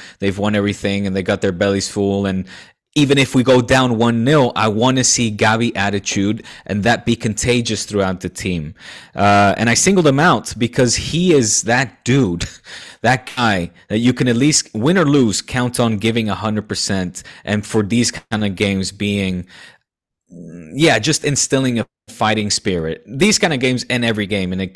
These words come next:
in the case of Gavi, but I really wanted it to see it from the whole team. Um, we did.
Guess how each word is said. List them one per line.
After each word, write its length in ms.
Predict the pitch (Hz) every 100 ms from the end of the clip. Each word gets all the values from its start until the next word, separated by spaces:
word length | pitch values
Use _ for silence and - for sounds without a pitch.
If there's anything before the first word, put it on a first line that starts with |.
| -
in 100 | 104
the 60 |
case 300 | - 104 101
of 120 | 98 87
Gavi, 340 | 104 101 95
but 140 | 104
I 60 | 107
really 420 | 110 107 151 143
wanted 400 | 120 120 127 123
it 140 | 113 110
to 100 | 104
see 220 | - 107
it 60 |
from 240 | - 104 101
the 80 | 92
whole 260 | 104 104
team. 420 | - 107 95 92 - - - - _
Um, 1120 | 107 107 107 104 104 104 101 98 98 98 95 -
we 220 | 123 120 113
did. 440 | 127 139 147